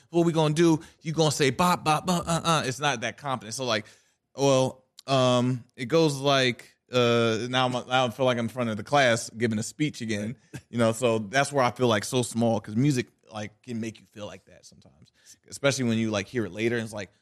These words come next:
Speaker 1: "What was I thinking? Why'd I, why'd I do that? Why'd I do that? It's only been a week and a half. I'm like, why'd I, why'd I do that? What was I, what was my mind state at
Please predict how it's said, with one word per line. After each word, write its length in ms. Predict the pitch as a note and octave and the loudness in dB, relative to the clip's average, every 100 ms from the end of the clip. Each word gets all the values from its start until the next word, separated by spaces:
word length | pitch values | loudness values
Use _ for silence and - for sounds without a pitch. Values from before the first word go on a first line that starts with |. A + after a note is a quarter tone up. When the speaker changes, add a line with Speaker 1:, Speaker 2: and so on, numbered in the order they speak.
| _ | _
Speaker 1:
"What 100 | D3+ | -10
was 100 | F#3+ | -8
I 60 | C3+ | -8
thinking? 400 | - F3+ F#3 F#3+ | -8 -8 -8 -10
Why'd 240 | A3 E3 | -16 -12
I, 100 | E3 C3 _ | -14 -16 _
why'd 100 | D#3+ | -18
I 80 | F3 | -14
do 120 | D#3 | -8
that? 240 | D#3+ - - - - D3+ - | -8 -8 -10 -14 -8 -8 -6
Why'd 180 | - G3 | -4 -2
I 60 | F#3 | 0
do 100 | F3 | 0
that? 160 | A2 C#3+ | 0 -2
It's 100 | E3 | 2
only 140 | G3 | 2
been 120 | F3+ | 4
a 60 | E3+ | 2
week 180 | F3+ E3+ | 0 0
and 80 | E3 | 0
a 40 | |
half. 140 | D#3+ | 0
I'm 60 | C3 | -2
like, 140 | C#3+ | -10
why'd 120 | E3+ A#3 | -16 -18
I, 120 | A#3 G#3 - | -18 -18 -16
why'd 100 | B3 | -12
I 60 | |
do 160 | B3 B3 | -6 -6
that? 160 | - - | -6 -10
What 120 | - | -8
was 80 | - | -6
I, 40 | - | -6
what 160 | F#3 | -4
was 100 | - | -4
my 100 | F3 | -2
mind 260 | D#3 D#3 D3+ | 0 0 -2
state 220 | - G2+ | -8 -12
at 220 | F#2+ F2 | -12 -16